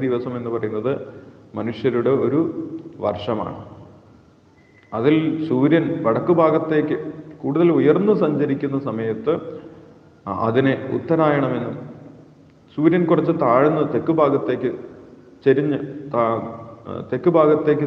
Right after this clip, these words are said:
സഞ്ചരിക്കുന്ന സമയത്ത്, താഴ്ന്ന് സഞ്ചരിക്കുന്ന സമയത്ത് അതിനെയാണ് ദക്ഷിണായനം എന്ന് പറയുന്നത്. ഈ ഉത്തരായനവും ദക്ഷിണായനവും ചേർന്നാണ് ദേവന്മാരുടെ ഒരു ദിവസം എന്ന് പറയും.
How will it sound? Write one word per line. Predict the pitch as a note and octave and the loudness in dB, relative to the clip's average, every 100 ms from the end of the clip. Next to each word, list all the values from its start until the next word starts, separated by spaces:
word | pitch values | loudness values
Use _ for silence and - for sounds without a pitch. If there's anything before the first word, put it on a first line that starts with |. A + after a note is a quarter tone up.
| C3+ | -4
സഞ്ചരിക്കുന്ന | A2+ A2+ A2+ A#2 A2+ A2+ | -4 -4 -4 -6 -6 -6
സമയത്ത്, | G2+ G2 G2+ - C#3 - - - - - - - - - - - | -6 -6 -6 -4 -4 -6 -14 -18 -20 -20 -20 -20 -20 -20 -20 -2
താഴ്ന്ന് | A#2+ C3+ D#3 D3 | 2 2 2 0
സഞ്ചരിക്കുന്ന | A#2+ A2+ G#2+ A2 G#2+ G#2+ | 0 -2 -2 -4 -8 -8
സമയത്ത് | G2+ G2+ G2 C3 - - - - - - _ _ - | -8 -8 -4 -4 -4 -10 -18 -20 -20 -20 _ _ -6
അതിനെയാണ് | G#2 B2+ D3+ B2 A#2+ | -2 0 2 2 2
ദക്ഷിണായനം | A2+ - E3+ D3+ C3 A2+ A2+ A2+ | 2 2 -2 -2 -2 -4 -6 -8
എന്ന് | G2+ | -8
പറയുന്നത്. | G2+ G2 G2 - - - - - - _ _ _ A#2+ | -6 -8 -10 -16 -20 -20 -20 -20 -20 _ _ _ -6
ഈ | |
ഉത്തരായനവും | B2+ B2 D#3+ D#3 D#3 D3+ D#3 E3 | -6 -2 2 2 2 2 2 2
ദക്ഷിണായനവും | C3+ - D#3 D3+ D3+ D3+ D3+ D3+ | 2 2 0 2 2 0 0 -2
ചേർന്നാണ് | C#3 B2+ D3+ D3 C#3 B2 | 0 2 2 0 -2 0
ദേവന്മാരുടെ | A2 A#2+ B2 B2 A#2 G#2+ | 0 0 -4 -4 -4 -4
ഒരു | G#2 A#2 A2+ - - - | -2 -4 -6 -14 -18 -10
ദിവസം | G#2+ G#2 A2+ D3 D3+ - - - - | -4 0 0 -2 -8 -10 -16 -20 -14
എന്ന് | G2+ | -10
പറയും. | F#2+ F#2+ | -8 -10